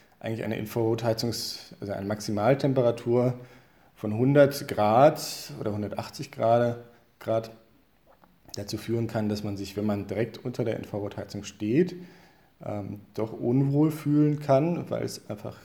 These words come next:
zu warm wird am Kopf. Daraus haben wir die Schlussfolgerung gezogen, dass es eigentlich sinnvoller wäre, die Infrarotheizung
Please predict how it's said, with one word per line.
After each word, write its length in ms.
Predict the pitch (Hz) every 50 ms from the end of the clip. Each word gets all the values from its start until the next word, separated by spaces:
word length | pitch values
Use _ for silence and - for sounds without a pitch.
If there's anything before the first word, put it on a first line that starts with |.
| - - _
zu 280 | - - 110 104 98 104
warm 300 | 101 101 110 123 135 139
wird 280 | 143 160 156 - -
am 160 | - 135 135
Kopf. 360 | 139 - 151 151 - - - - - _ _ - - - - - _ _ _ _ _ _ _ _ _ _ _ _ _ _ _ -
Daraus 320 | - 104 113 120 117 -
haben 160 | 123 120 117
wir 480 | 123 123 120 123 123 123 123 120 120 - - - -
die 80 | 113
Schlussfolgerung 540 | - - 127 127 - - 127 120 117 120 117
gezogen, 340 | 113 113 - 117 117 123 113
dass 180 | 110 110 -
es 200 | - - - -
eigentlich 240 | - 110 113 104 101
sinnvoller 540 | 104 107 113 127 127 - 135 123 123 117 107
wäre, 460 | 113 117 117 117 113 117 113 113 113 113 - - - - _ _ _ _ -
die 100 | 113 110
Infrarotheizung 1300 | 110 113 - 117 - 120 120 - - 110 104 104 107 - 120 107 104 104 - 113 107 107 107 110